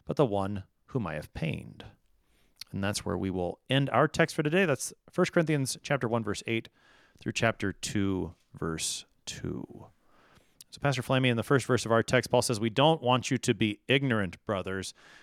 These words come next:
which it, it reminds me of some of the things he said in First Corinthians. Usually he, he was going to bring up a practice or doctrine where he says, "We want you to, to, to know," or, "We don't want you to be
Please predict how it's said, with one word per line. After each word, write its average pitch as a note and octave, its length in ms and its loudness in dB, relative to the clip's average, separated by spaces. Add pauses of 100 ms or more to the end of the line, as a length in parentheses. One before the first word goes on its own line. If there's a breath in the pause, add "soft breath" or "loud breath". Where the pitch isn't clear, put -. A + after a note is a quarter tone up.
which F#3+ 220 4
it, F#3+ 120 -2
it D3 280 4
reminds D#3 340 4
me D#3 80 4
of G#2+ 60 0
some D#3+ 160 4
of - 20 2
the A2 60 2
things B2 180 0
he B2 80 -2
said B2+ 220 2
in G2+ 60 -4
First D#3+ 260 2
Corinthians. A2 440 2
Usually F3+ 280 4
he, A#2+ 180 2
he A2+ 80 0
was A2+ 100 2
going A#2+ 180 2
to A2 60 0
bring A#2+ 220 2
up A2 100 0
a G2 120 2
practice C3 520 -2
or F#2+ 100 -4
doctrine G#2+ 440 0
where G2 80 -4
he G2+ 60 -2
says, G#2+ 240 -4
"We G#2+ 80 0
want C3 280 2
you B2 120 2
to, G2+ 260 -4 (360 loud breath)
to, G#2+ 140 0 (220)
to A2 120 -4
know," B2+ 420 6
or, A#2+ 100 6
"We G#2 140 0
don't C#3 240 2
want A#2+ 200 0
you A2+ 40 -10
to A2 80 2
be A2 160 -4